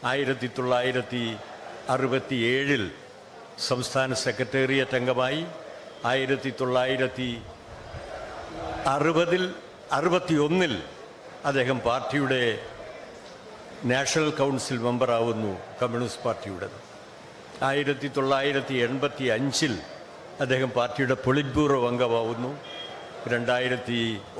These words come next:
ഒമ്പത് മുതൽ പോളിറ്റ് ബ്യൂറോ അംഗമായി അദ്ദേഹം തുടരുകയുണ്ടായി.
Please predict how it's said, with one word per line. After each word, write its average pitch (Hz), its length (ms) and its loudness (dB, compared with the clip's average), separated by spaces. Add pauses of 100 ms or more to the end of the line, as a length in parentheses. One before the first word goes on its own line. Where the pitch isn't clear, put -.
ഒമ്പത് 135 380 2
മുതൽ 110 200 2 (800)
പോളിറ്റ് 123 320 2
ബ്യൂറോ 117 320 4
അംഗമായി 120 440 2 (100)
അദ്ദേഹം 110 300 0 (120)
തുടരുകയുണ്ടായി. 113 880 -2